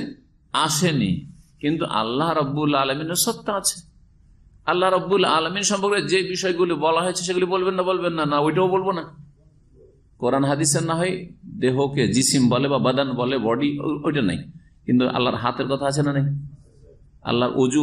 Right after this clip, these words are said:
ও-, ওয়াজহুন, চেহারা আছে কিনা? ওয়াবকা ওয়াজহু রাব্বিকা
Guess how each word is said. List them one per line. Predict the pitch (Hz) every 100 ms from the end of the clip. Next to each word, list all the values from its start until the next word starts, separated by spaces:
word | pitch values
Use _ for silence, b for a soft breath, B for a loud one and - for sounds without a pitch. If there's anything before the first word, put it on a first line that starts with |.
| - -
ও-, | 110 127 117 131 - 127
ওয়াজহুন, | 117 135 123 135 123
চেহারা | 143 143 139
আছে | 135 147
কিনা? | 147 143 143
ওয়াবকা | 110 120 120 147 196 - - -
ওয়াজহু | 95 120 151
রাব্বিকা | 143 143 143 147